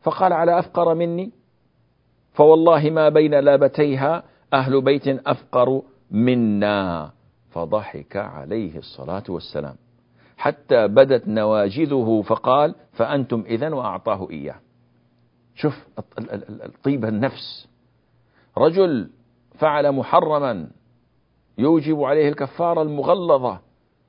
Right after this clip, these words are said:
ومع، وأتاه خائفا وجلا، وخرج من عنده مسرورا جذلا، أعطاه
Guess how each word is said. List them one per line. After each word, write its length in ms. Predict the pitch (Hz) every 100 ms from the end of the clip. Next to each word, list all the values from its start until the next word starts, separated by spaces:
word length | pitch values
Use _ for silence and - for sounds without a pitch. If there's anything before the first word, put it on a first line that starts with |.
| _ -
ومع، 420 | 110 135 127 127 -
وأتاه 520 | 131 156 185 175 156
خائفا 600 | 123 185 190 160 160 147
وجلا، 540 | 165 165 180 196 226 - _ _ _ -
وخرج 460 | 110 147 151 127
من 180 | 120 113
عنده 640 | 104 135 127 123 123 147 147 _ _ -
مسرورا 1000 | 107 117 - 104 131 147 131 127 123 107
جذلا، 460 | 117 95 82 80 69 - _ _ _ _ _ _ _ _ _ _ -
أعطاه 560 | 95 - 131 131 147